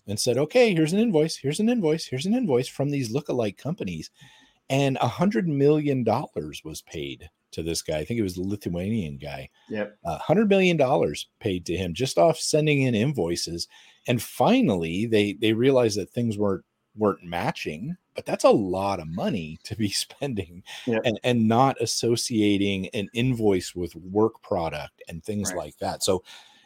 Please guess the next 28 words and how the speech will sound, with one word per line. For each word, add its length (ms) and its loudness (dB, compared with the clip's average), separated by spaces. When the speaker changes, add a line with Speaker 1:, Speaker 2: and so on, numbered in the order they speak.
Speaker 1:
i-, 180 2
in 100 2
my 140 8
opinion, 480 6
that 340 2
was 260 2
more 440 2
on 180 0
the 80 -6
companies 600 -6
than 360 -4
it, 140 -10
in 120 -4
my 100 0
opinion, 380 -4
Baltimore 600 -2
was. 200 -12
At 80 -4
least 220 -2
Speaker 2:
Right. 100 2
Speaker 1:
Baltimore 320 -2
tried 420 -4
to 80 -12
do 220 -16
a 80 -18
few 240 -16
things. 420 -20
Speaker 2:
Yeah. 220 -6